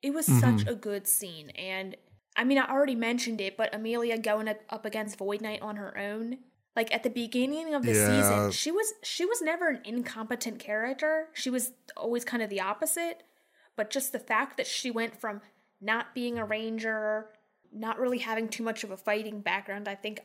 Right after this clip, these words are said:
Speaker 1: Ollie had a fencing background, if I'm not mistaken. But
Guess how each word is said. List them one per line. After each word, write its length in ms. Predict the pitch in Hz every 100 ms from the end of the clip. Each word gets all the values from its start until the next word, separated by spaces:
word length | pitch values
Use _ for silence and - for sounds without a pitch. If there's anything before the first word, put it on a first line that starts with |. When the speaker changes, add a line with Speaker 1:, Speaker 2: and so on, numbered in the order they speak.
| 208
Speaker 1:
Ollie 340 | 208 214 214
had 200 | 208 202
a 180 | 185 180 - -
fencing 440 | 240 240 247 226
background, 520 | 202 185 190 190 185 190
if 100 | 190
I'm 120 | 196
not 160 | 190 190
mistaken. 680 | 190 185 185 185 185 196 - _ _ _ _ _
But 320 | 214 208 202